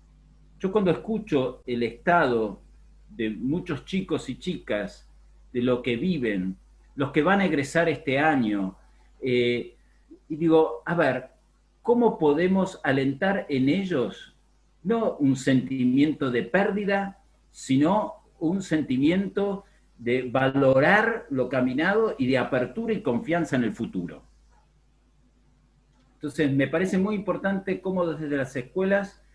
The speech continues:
fortalecemos, con-, ayudamos a construir esperanza en la comunidad educativa. Eso me parece un valor fundamental.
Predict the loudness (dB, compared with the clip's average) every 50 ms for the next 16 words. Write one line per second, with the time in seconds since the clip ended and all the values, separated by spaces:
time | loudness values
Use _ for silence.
0 | _ _ _ _ _ _ _ _ 0 0 0 2 2 0 0 0 -2 -2 -2 -2
1 | 0 0 -2 -2 -4 -4 -4 -4 -4 -6 -4 -2 0 0 0 -2 -2 -4 -6 -6
2 | -4 -6 -6 -6 -8 -8 -6 -4 0 0 2 0 0 -2 -4 -10 -14 -20 -20 _
3 | _ _ _ _ -12 -12 -10 -6 -2 0 2 2 2 2 0 -2 -4 -6 -6 -4
4 | -2 -2 -2 -4 -6 -6 -6 -4 -4 -4 -4 -4 -4 -2 -2 -2 -2 -2 -2 -4
5 | -4 -6 -6 -8 -14 -14 -14 -18 -20 _ _ _ _ _ _ _ _ _ _ _
6 | -2 -2 0 0 0 0 -2 0 0 0 0 0 -4 -6 -4 -2 0 0 0 0
7 | 0 -2 -4 -6 -6 -4 -4 -4 -4 -4 -6 -8 -8 -10 -10